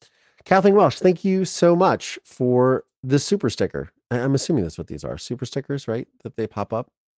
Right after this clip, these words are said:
It doesn't tell me on this thing. It just pops up and says, "Hey, somebody got something." And I go, "Yay, this is awesome. It's green. Yay,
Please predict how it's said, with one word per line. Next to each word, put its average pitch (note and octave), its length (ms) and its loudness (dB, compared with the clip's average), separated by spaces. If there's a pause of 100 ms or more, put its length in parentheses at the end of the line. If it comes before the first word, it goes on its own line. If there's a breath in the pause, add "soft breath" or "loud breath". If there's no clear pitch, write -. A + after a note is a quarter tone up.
(220)
It G2+ 60 -14
doesn't F#2 260 -8
tell D#2+ 160 -10
me C#2+ 140 -12
on C2+ 80 -16
this D2 160 -18
thing. D2+ 180 -14
It C#2 100 -16
just - 280 -14 (200)
pops - 280 -14
up D#2+ 120 -12
and E2+ 140 -16
says, - 220 -16
"Hey, A3+ 240 -10
somebody E3+ 280 -10
got F#3 180 -6
something." - 320 -12 (560)
And B2+ 80 -2
I C#3 40 0
go, E3+ 120 2
"Yay, E4+ 280 2
this D#4+ 160 2
is - 40 -8
awesome. D#4 320 0
It's F#3+ 120 -2
green. D4 340 0
Yay, F4 520 -2